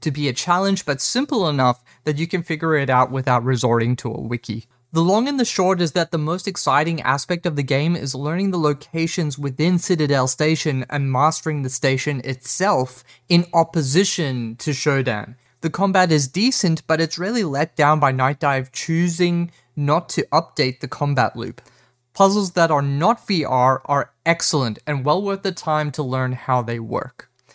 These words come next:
Let's talk about the sound design. Shodan can read me bedtime stories any day. I love that mixture of venom and digital auto-tune. Come to think of it, I think Shodan probably birthed the idea of glados from Portal.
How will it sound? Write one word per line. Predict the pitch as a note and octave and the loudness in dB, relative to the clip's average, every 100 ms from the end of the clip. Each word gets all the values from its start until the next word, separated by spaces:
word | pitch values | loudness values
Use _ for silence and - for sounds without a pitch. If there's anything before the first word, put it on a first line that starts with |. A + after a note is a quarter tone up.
| _ _ _ _ _ _ _ | _ _ _ _ _ _ _
Let's | E3 B3+ - | 0 0 -2
talk | - A3 G#3 F#3+ | 0 0 2 0
about | F3 D#3+ - | 2 2 0
the | D#3+ | -2
sound | - C#3+ C3+ | 0 0 0
design. | B2 A#2 A2 A2 - _ - | -2 -2 -2 -4 -10 _ -4
Shodan | G#3 G#3 G#3+ G#3+ G3+ | 0 2 4 2 0
can | G3 E3+ D3+ C#3+ | -2 -4 -4 -2
read | D#3+ E3 D3+ | -2 0 -2
me | D#3 | -2
bedtime | C3+ C#3 C3 D#3 C#3+ | 0 -2 0 -2 -2
stories | C#3 - C#3+ C#3+ C#3+ C3+ - | -2 -2 -2 0 -2 -4 -8
any | C3+ C#3 C#3+ | -6 -4 -4
day. | C3 B2+ A#2 A2+ _ - | -2 -2 -2 -4 _ 0
I | D3 | 2
love | D3 E3+ | 6 6
that | E3+ B2+ | 4 2
mixture | C#3 D#3 - - F#3+ | 0 0 -2 0 2
of | D3 | 2
venom | C3 B2 C#3+ F3+ F#3+ | 2 4 4 4 2
and | C#3+ C3 C3+ | 0 -2 2
digital | C#3+ C#3 C3+ C3 | 2 2 -2 -2
auto-tune. | C3+ C3+ C3 B2 C3 A#2 A2+ A#2+ - _ - | 0 0 0 -2 -4 -4 -4 -10 -20 _ 0
Come | G#3 | 2
to | G3+ | 2
think | G#3 F#3 | 2 0
of | F#3+ F#3 | 2 0
it, | F3 - | -2 -2
I | D#3 | 0
think | - D4 - | 2 0 -2
Shodan | - - E3 F3+ F#3+ F3+ E3+ - | -2 2 2 4 2 2 -2 -6
probably | - E3+ E3+ F#3 F3+ D3+ | -4 -2 0 0 0 0
birthed | C3 B2+ D#3+ - | 2 2 2 -2
the | E3 C#3 | -2 2
idea | C3+ C3 C3 C#3 | 2 0 -2 -2
of | C3 A#2+ | -2 -2
glados | A#2+ A#2+ B2+ A2+ - | 0 2 2 0 -4
from | - C3 B2+ | -6 -4 -4
Portal. | - B2+ B2 A#2 A#2 | -6 -6 -4 -4 -8